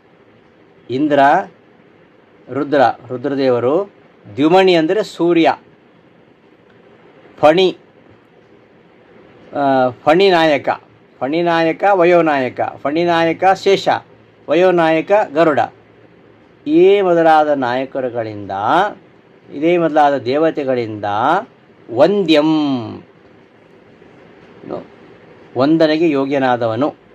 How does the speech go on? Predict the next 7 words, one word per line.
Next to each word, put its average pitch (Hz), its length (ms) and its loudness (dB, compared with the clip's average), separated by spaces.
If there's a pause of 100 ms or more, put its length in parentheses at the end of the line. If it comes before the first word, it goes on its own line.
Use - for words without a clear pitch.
(640)
ಸ್ತುತಿಗೆ 165 500 0
ಯೋಗ್ಯನಾದವನು. 135 840 0 (960)
ಅಂತಹ 165 440 0 (880)
ಮಂತ್ರಸಿದ್ಧಂ, 175 1120 0 (720)
ಮಂತ್ರಸಿದ್ಧವಾಗಿರತಕ್ಕಂತಹ 165 2000 -2 (280)
ಮಧ್ವಾಖ್ಯಂ 160 1040 0
ಮಂತ್ರಸಿದ್ಧಂ, 135 1080 -6